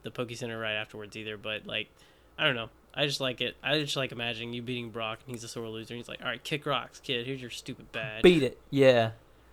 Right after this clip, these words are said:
Speaker 2: Like
Speaker 1: Also, when you are fighting, like, the gym, um, you're fighting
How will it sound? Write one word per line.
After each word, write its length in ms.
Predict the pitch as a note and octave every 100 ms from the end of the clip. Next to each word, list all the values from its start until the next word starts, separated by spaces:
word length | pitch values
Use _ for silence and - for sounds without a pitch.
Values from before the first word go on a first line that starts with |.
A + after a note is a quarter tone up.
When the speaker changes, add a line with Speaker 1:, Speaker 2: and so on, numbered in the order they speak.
| - - - - -
Speaker 2:
Like 120 | - E3+
Speaker 1:
Also, 600 | A3 D#3+ C3+ B2+ G2+ D3+
when 160 | E3+
you 140 | D3 D3
are 120 | G3+
fighting, 440 | - B2 A#2+ A#2+
like, 240 | A2+ A2+ - A#2
the 100 | B2
gym, 760 | A2+ A#2 C3+ A2+ A2 A2+ B2 D3 - - - - - - - - - - -
um, 480 | C3 B2 A#2 A2 G#2+ - - - - - - - - - -
you're 140 | D3
fighting 400 | D3 A3+ G#3 D#3+